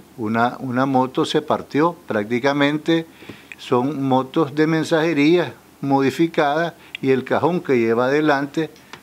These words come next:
se partió y ahí están las cosas, los accidentes. El día de hoy, Ciudad Belén, tuve conocimiento que otra moto tuvo otro accidente. Entonces, ¿hasta dónde vamos a llegar? Al final,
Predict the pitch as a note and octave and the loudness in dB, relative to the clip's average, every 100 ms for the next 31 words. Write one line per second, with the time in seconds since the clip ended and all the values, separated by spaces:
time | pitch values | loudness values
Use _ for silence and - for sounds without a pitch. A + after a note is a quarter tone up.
0 | - - C3 C3 A2+ F#2 A#2+ B2+ F3 - | -20 -4 -2 0 -2 -2 -2 0 0 -4
1 | C#3 A#2 G#2+ - G#2 B2+ - F#3+ G3+ C3 | -2 -2 -2 -4 -4 -6 -2 -2 0 -2
2 | A2+ A2 G2+ - B2+ G3+ E3+ - G2+ - | 0 0 -2 -4 -2 -2 -4 -6 -10 -12
3 | - - - - C#3+ A#2+ C3+ F#3+ F#3+ F#3 | -20 -20 -20 -2 0 2 2 2 4 4
4 | G3 F3+ A#2 - - - - - - - | 2 0 -2 -6 -16 -20 -20 -20 -20 -18
5 | - C3+ B2+ A#2+ A2+ B2 F3 G#3+ G3 - | -8 0 2 2 2 2 2 0 -2 -10
6 | - - - - - B2 C3+ C3+ D#3 D#3+ | -20 -20 -20 -20 -2 2 2 2 0 2
7 | F3+ D#3+ D3+ D3+ - E3+ E3 D3+ - - | 0 2 0 -2 -2 -2 0 -4 -4 -12
8 | - D#3+ E3 E3 F3 F#3+ - A#2+ G#2+ - | -4 -2 2 0 2 0 0 -4 -4 0
9 | B2 C3+ C3 B2+ C3+ C3+ - A#2+ G2+ B2+ | 2 2 0 0 -2 -2 -4 -2 0 0
10 | F#2 - - - - D3+ D3+ - - C3 | -4 -12 -20 -10 -2 -2 -2 -18 -14 -12
11 | - A#2 G#2 A2 A#2 B2 C3+ C#3 C3+ A#2 | -6 -2 0 0 0 0 2 0 2 0
12 | C3 D#3+ - - - - - - - B2+ | 0 0 -4 -12 -20 -20 -20 -20 -4 -2
13 | B2+ D3+ C#3+ C#3+ F3 G#3 | 0 0 2 2 2 0